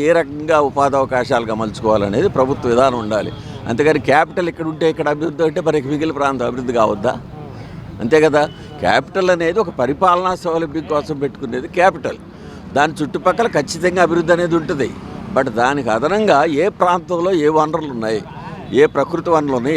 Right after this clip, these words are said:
ఏ మానవ వనరులు ఉన్నాయి, వాటిని అనుసంధానం చేసుకుని ఆ ప్రాంతానికి తగినటువంటి ఉపాధి కల్పన కల్పిస్తే ఆ ప్రాంతం యొక్క యువతకి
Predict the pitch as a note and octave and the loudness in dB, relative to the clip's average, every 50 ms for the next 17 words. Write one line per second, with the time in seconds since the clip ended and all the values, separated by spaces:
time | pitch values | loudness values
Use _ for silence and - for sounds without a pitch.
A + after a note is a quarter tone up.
0 | C#3 D3 D3+ C#3 B2+ B2+ C3 C#3+ D3+ D#3 D#3+ D3+ C#3 C3 A#2 A2+ F#2+ G2 A2 B2+ | 4 4 4 4 4 2 2 4 4 4 4 2 2 0 -4 -4 -6 -6 -8 -10
1 | - - - - - - - - G#2 A2+ C3 E3+ G3+ F#3+ G#3+ G#3+ G#3+ G3+ F#3 F3+ | -10 -14 -16 -16 -16 -14 -6 0 2 2 4 2 2 -2 -4 -6 -4 -4 -4 -4
2 | F#3 E3 G3 G3 G3 G3 F#3+ F#3+ F#3+ F#3+ F#3 F3 F#3 F3+ D#3 - G3+ G3+ A#3 G3+ | -4 -4 -4 -4 0 0 0 0 0 -4 -4 -2 -2 -4 -2 -4 -4 0 2 4
3 | D#3+ D#3+ F3 G3+ - - F3+ F#3 F#3+ G#3 G3+ - G#3 G3+ F#3+ G3+ F#3 F3 F3+ E3 | 6 6 6 4 4 2 2 2 2 2 2 0 0 0 0 -2 -4 -4 -4 -4
4 | E3+ E3 E3 C3+ E3 D#3 C3+ D3 C#3+ E3+ D#3+ E3 D#3 - D#3+ D3+ C#3 - D#3 D3 | -2 -4 -4 -4 -6 -4 -4 -4 2 4 2 2 2 0 -2 -2 0 0 -2 -2
5 | C#3+ C3 B2+ B2 A2+ C#3+ C3+ C3 - B3 G#3+ D3+ D3+ D#3 D#3+ - D#3 D3+ D#3 D#3+ | 0 0 -2 -2 -2 -4 -4 0 2 4 6 6 4 2 0 0 -2 -2 -2 -2
6 | D3 - E3 D#3 D3 C#3+ - - C#3+ C3+ C3 A#2 G2+ - - - - - B2 B2+ | -4 -6 -6 -4 -4 -6 -6 -6 -4 -2 -2 -2 -2 -6 -12 -20 -12 -6 -4 -4
7 | B2+ B2+ - C3 C3+ D3+ | -4 -4 -6 -4 -4 -4